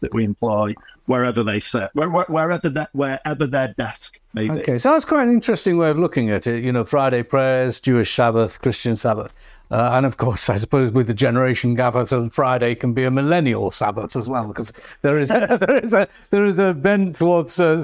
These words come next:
Speaker 2: new generation of workers who want to work four days a week. But nevertheless, there's still a requirement to do the amount of time in four days. And I was, I, I mean, I have resisted this, and I intend to resist it for the time being.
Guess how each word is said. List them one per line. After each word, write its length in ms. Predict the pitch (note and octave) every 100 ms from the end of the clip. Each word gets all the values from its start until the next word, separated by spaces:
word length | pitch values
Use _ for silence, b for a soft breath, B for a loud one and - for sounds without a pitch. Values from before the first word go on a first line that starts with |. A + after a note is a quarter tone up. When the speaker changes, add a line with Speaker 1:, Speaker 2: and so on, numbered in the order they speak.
| D3+
Speaker 2:
new 300 | D#3 F3+ G3+
generation 560 | E3+ E3+ E3+ F3 D3 D#3+
of 80 |
workers 340 | D3+ E3 D#3+ C#3+
who 60 |
want 200 | D3+ E3+
to 80 | E3
work 240 | D#3 E3+ -
four 200 | E3 D#3
days 200 | D3+ D#3+
a 60 |
week. 160 | G3+ - B B -
But 240 | G#3 -
nevertheless, 500 | A#3 C#4+ A#3 G#3 D3+
there's 160 | F#3+ D#3+
still 240 | - A#3+
a 60 | G3
requirement 580 | E3+ F#3+ F#3+ D#3 D3+ C#3
to 60 |
do 140 | D3 E3
the 100 | D#3+
amount 260 | D3 C#3
of 120 | C#3 C#3+
time 420 | A3+ C4+ A3+ C3
in 160 | G#2
four 280 | G2 A#2+ G#2
days. 260 | G#2 G2+ G2
And 80 | E3
I 120 | F#3+
was, 180 | F#3+ - B B B
I, 400 | F3 F3+ - F#3
I 100 | E3+
mean, 140 | G3+ G#3+
I 160 | A#3+
have 180 | G3 F#3+
resisted 580 | F#3 E3+ F3+ - C#3 -
this, 260 | - -
and 160 | C3 C3
I 160 | C#3+ C#3+
intend 420 | B2+ B2+ D3+ D3
to 80 | C3
resist 300 | A2+ A#2+ C3
it 80 |
for 60 | A2
the 80 | A#2
time 300 | C#3 A#2+ A2+
being. 240 | C#3+ A2+